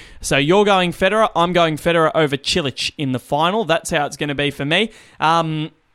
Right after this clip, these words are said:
look, I'm excited about how the rest of the week is gonna pan out. Tonight's gonna be unbelievable between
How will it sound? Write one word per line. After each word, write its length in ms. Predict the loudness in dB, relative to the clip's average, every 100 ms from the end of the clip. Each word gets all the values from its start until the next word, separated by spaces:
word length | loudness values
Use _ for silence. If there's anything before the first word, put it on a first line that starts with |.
| _ -6
look, 200 | -4 -2
I'm 100 | -4
excited 380 | -4 -2 -2 -2
about 200 | -4 -2
how 120 | -2
the 160 | -2 -4
rest 240 | -6 -8
of 40 | -8
the 120 | -8
week 200 | -8 -8
is 80 | -10
gonna 160 | -8
pan 240 | -8 -8 -8
out. 160 | -10
Tonight's 340 | -10 -8 -8 -10
gonna 160 | -10
be 100 | -8
unbelievable 560 | -8 -8 -8 -10 -12 -14
between 640 | -14 -12 -10 -6 -4 -6